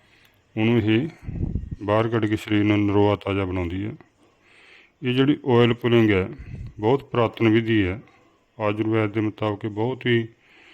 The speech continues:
ਪੁਰਾਣੇ ਸਮੇਂ ਤੋਂ ਚੱਲੀ ਆ ਰਹੀ ਹੈ। ਇਹਦੇ ਜੇਕਰ ਆਪਾਂ ਫਾਇਦਿਆਂ ਦੀ ਗੱਲ ਕਰੀਏ ਤਾਂ ਵੀਡੀਓ ਬਹੁਤ ਲੰਬੀ ਹੋ ਜੂਗੀ ਤੇ ਆਪਾਂ ਇਹਦੇ ਬਾਰੇ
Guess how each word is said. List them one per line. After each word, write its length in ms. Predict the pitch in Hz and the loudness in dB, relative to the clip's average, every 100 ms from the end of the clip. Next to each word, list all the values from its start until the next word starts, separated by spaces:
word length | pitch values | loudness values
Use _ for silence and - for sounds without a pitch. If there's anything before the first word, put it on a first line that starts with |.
| - - _ _ _ - - _ _ _ | -20 -20 _ _ _ -20 -20 _ _ _
ਪੁਰਾਣੇ 260 | 117 117 123 | 0 2 4
ਸਮੇਂ 200 | 113 120 | 4 2
ਤੋਂ 100 | 117 | 2
ਚੱਲੀ 320 | 113 110 107 | -2 -2 2
ਆ 120 | 104 95 | 2 2
ਰਹੀ 240 | 98 107 | 0 -2
ਹੈ। 140 | 117 - - - - - - - - - - _ _ _ | -4 -6 -8 -6 -6 -6 -10 -14 -20 -20 -20 _ _ _
ਇਹਦੇ 260 | 120 117 127 | -2 0 2
ਜੇਕਰ 240 | 123 120 | 2 2
ਆਪਾਂ 220 | 117 120 | 0 -2
ਫਾਇਦਿਆਂ 380 | 117 110 107 110 | -6 -2 0 0
ਦੀ 100 | 110 | 0
ਗੱਲ 220 | 107 107 | -2 -2
ਕਰੀਏ 440 | 104 104 104 107 110 117 _ _ - _ _ _ _ _ - | -4 -8 -4 -4 -6 -12 _ _ -20 _ _ _ _ _ -8
ਤਾਂ 80 | 107 | -4
ਵੀਡੀਓ 300 | 104 117 123 | 0 0 -2
ਬਹੁਤ 340 | 104 107 - | -2 -4 -6
ਲੰਬੀ 220 | 101 98 | -8 -4
ਹੋ 100 | 110 | -4
ਜੂਗੀ 320 | 107 110 120 131 - _ _ _ _ _ _ _ _ _ _ _ _ _ | -6 -6 -8 -8 -16 _ _ _ _ _ _ _ _ _ _ _ _ _
ਤੇ 80 | - - | -20 -12
ਆਪਾਂ 280 | 110 - 120 | -12 -4 -4
ਇਹਦੇ 140 | 123 | -2
ਬਾਰੇ 320 | 117 110 110 | 0 0 2